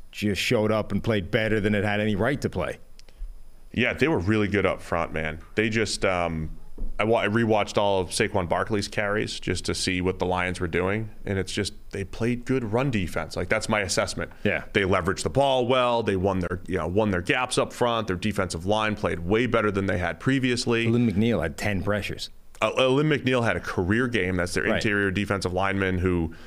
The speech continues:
Speaker 2: had been very uneven as a player for two and a half years so far. Um, he was outstanding. Um, I mean, those are the types of issues, right? Like, this whole season, it's like
Speaker 1: Two and a
Speaker 2: ex-
Speaker 1: half years? One and a half years?
Speaker 2: Two thousand twenty was his first year.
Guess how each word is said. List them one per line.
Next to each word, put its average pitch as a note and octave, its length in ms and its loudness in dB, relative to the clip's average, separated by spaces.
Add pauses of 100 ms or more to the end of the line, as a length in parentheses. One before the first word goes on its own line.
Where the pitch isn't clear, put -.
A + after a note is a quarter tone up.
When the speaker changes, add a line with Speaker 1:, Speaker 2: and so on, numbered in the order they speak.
(260)
Speaker 2:
had F#2 220 0
been F2 380 0 (340)
very G#2 440 0
uneven F2+ 380 2
as E2 140 -2
a - 20 -4
player E2+ 300 0
for E2+ 200 -2
two G#2+ 220 0
and F#2 100 2
a F2+ 40 2
half E2+ 120 -4
years G2+ 240 0
so F2 140 2
far. E2 420 0 (460)
Um, C#2 240 -4
he G#2 100 2
was G#2 140 2
outstanding. G2+ 800 -2 (520)
Um, D#2 440 -2 (400)
I - 40 -2
mean, B2+ 140 4
those C#3 240 4
are C#3 60 2
the A2 80 2
types A2 260 0
of F#2 80 0
issues, A#2 320 0
right? A2 160 2
Like, A2 160 2 (120)
this C#3 280 -2
whole D#3+ 240 2
season, B2 380 2
it's F#2+ 120 0
like G2+ 100 2
Speaker 1:
Two A2+ 40 2
and B2 60 2
a B2 40 0
Speaker 2:
ex- C#3+ 100 -2
Speaker 1:
half - 80 -8
years? D#3 280 -4
One F#2+ 140 -2
and B2+ 60 -4
a - 20 -4
half C3+ 180 -8
years? D3 280 -10 (440)
Speaker 2:
Two - 140 -2
thousand F#2 200 2
twenty F2 220 -2
was E2+ 120 -4
his - 80 -10
first - 280 -10
year. - 120 -12